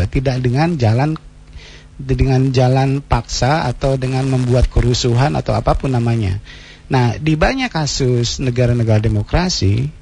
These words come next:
bila kekuatan seperti ini, kekuatan ingin mengganti atau mencabut mandat istilah mereka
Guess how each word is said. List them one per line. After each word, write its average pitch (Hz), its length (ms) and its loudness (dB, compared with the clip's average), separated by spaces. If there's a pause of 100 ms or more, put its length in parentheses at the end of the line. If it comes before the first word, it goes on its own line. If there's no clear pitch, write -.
(420)
bila 202 340 4
kekuatan 175 540 -2
seperti 139 580 0
ini, 117 540 -6
kekuatan 139 580 -2
ingin 170 380 0
mengganti 143 640 0
atau 135 260 0
mencabut 135 540 -2
mandat 143 420 2
istilah 117 320 0
mereka 123 560 0